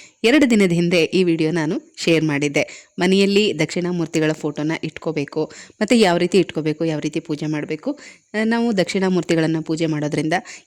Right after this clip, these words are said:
ಏನೆಲ್ಲ ಪ್ರಯೋಜನಗಳಿದೆ, ಮಕ್ಕಳು ವಿದ್ಯಾಭ್ಯಾಸದಲ್ಲಿ ತುಂಬಾ ಹಿಂದುಳಿದಿದ್ರೆ, ಜ್ಞಾಪಕ ಶಕ್ತಿ ಇಲ್ಲ ಅಂತಂದ್ರೆ, ಮತ್ತೆ ನೀವೇನಾದ್ರೂ ಮಂತ್ರ, ಸ್ತೋತ್ರ, ಪಾರಾಯಣಗಳನ್ನ ಕಲಿಬೇಕು ಅಂತ ಇದ್ರೆ, ಇವರನ್ನ ಗುರುವಾಗಿ ಸ್ವೀಕರಿಸಿ ನಾವು ಕಲಿಬಹುದು ಅಂತ ಹೇಳಿದ್ದೆ. ಈಗ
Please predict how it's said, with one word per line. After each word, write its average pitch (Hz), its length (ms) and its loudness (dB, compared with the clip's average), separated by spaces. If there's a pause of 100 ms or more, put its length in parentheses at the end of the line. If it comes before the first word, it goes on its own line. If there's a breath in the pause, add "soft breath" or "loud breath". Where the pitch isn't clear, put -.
ಏನೆಲ್ಲ 240 340 4
ಪ್ರಯೋಜನಗಳಿದೆ, 156 880 0 (260 loud breath)
ಮಕ್ಕಳು 233 400 4
ವಿದ್ಯಾಭ್ಯಾಸದಲ್ಲಿ 156 760 0
ತುಂಬಾ 226 380 0
ಹಿಂದುಳಿದಿದ್ರೆ, 156 920 -2 (100)
ಜ್ಞಾಪಕ 196 340 0
ಶಕ್ತಿ 202 340 0
ಇಲ್ಲ 165 380 -2
ಅಂತಂದ್ರೆ, 151 880 -2
ಮತ್ತೆ 247 200 4
ನೀವೇನಾದ್ರೂ 214 580 2
ಮಂತ್ರ, 165 380 0
ಸ್ತೋತ್ರ, 165 360 -4
ಪಾರಾಯಣಗಳನ್ನ 165 720 -4
ಕಲಿಬೇಕು 190 520 0
ಅಂತ 165 180 -2
ಇದ್ರೆ, 160 600 -6
ಇವರನ್ನ 262 320 4
ಗುರುವಾಗಿ 170 440 0
ಸ್ವೀಕರಿಸಿ 160 480 -2
ನಾವು 196 160 -2
ಕಲಿಬಹುದು 151 640 -4
ಅಂತ 160 260 -6
ಹೇಳಿದ್ದೆ. 165 840 -2
ಈಗ 240 280 4